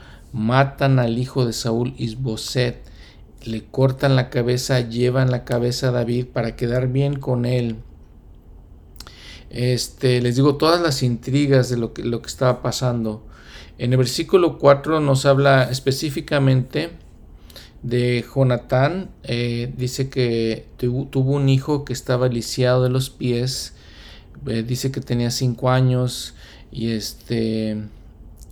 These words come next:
cuando la nodriza supo de la muerte de Saúl y de Jonatán, quiso huir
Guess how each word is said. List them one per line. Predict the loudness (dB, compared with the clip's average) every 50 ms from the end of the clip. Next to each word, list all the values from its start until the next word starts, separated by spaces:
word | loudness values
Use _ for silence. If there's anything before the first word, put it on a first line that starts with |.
| -20 -20 -20 -14 -8
cuando | -4 -2 -2 0 0 0 0 0
la | 0 -2 -2
nodriza | -2 -2 -2 -2 -2 0 2 2 2 2 0 -2 0 0 0 2 0 -2 -4 -6 -10 -14 -20 -20 -20 -20 -20 -20 -20 -20 -20 -20 -18 -14
supo | -12 -12 -6 0 2 2 2 2 0 -2 0 2 2
de | 4 4 2
la | 2 2
muerte | 2 2 2 2 2 2 0 -2 -2 0
de | 0 -2
Saúl | -2 -2 0 0 2 2 2 2 2 2
y | 2
de | 0 -2 -2
Jonatán, | -2 -4 -4 -4 -2 -2 -2 0 -2 -2
quiso | -2 -4 -6 -4 -2 -2 -2
huir | -2 0 2 2 4 4 4 4